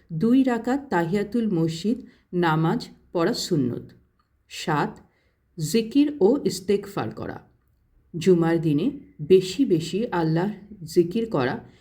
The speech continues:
এবং ইস্তেগফার অর্থাৎ ক্ষমা প্রার্থনা করা উচিত। আট,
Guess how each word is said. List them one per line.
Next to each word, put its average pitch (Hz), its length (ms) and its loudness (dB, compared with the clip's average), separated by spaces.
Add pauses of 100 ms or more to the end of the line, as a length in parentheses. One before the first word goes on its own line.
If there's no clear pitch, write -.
(140)
এবং 185 460 2 (160)
ইস্তেগফার 185 600 -2 (160)
অর্থাৎ 165 420 -4
ক্ষমা 202 380 0
প্রার্থনা 160 580 -2
করা 139 340 -2
উচিত। - 380 -6 (760)
আট, 156 400 -2